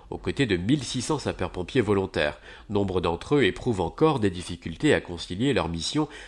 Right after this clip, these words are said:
avec les impératifs de leur vie professionnelle. L'organisation du travail, dans les entreprises, dans les collectivités locales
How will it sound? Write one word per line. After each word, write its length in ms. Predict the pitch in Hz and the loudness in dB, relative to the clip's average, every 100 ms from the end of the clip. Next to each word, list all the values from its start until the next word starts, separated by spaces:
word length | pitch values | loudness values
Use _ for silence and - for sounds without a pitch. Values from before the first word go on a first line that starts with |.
| - | -2
avec 220 | 87 87 | 0 0
les 160 | 95 87 | -2 -2
impératifs 500 | 82 85 80 - 139 | -2 -2 -4 -2 0
de 80 | 101 | 2
leur 160 | 90 | 0
vie 140 | 82 123 | -2 -8
professionnelle. 800 | - 95 98 87 92 82 76 - - - - - | -4 -4 -4 -4 -2 -2 -2 -8 -20 -20 -20 -6
L'organisation 640 | 82 - 82 82 82 80 | -6 -4 -4 -2 -4 -6
du 100 | 82 | -10
travail, 520 | 80 - 92 123 160 151 | -8 -4 0 0 2 0
dans 120 | 80 | 0
les 160 | 80 | -2
entreprises, 640 | 80 - 101 - 147 165 143 | -6 -6 -8 0 2 2 0
dans 120 | 85 | -2
les 100 | 80 | -4
collectivités 640 | - 98 104 - 107 107 127 | -4 -4 -4 -6 -6 -2 0
locales 460 | 123 131 143 170 | 0 0 2 2